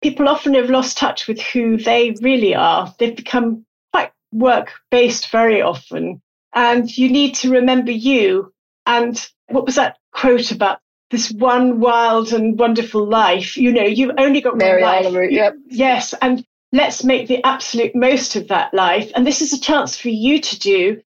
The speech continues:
Speaker 1: whatever it is that you want. For me, that's next up in this business. And I am just having the best time. I feel like everything I've ever done is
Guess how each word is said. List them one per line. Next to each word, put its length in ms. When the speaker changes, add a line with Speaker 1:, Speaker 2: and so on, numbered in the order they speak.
Speaker 1:
whatever 460
it 200
is 180
that 140
you 140
want. 320
For 100
me, 300
that's 300
next 340
up 200
in 100
this 200
business. 380
And 120
I 180
am 240
just 300
having 440
the 80
best 320
time. 380
I 220
feel 220
like 280
everything 440
I've 120
ever 180
done 440
is 220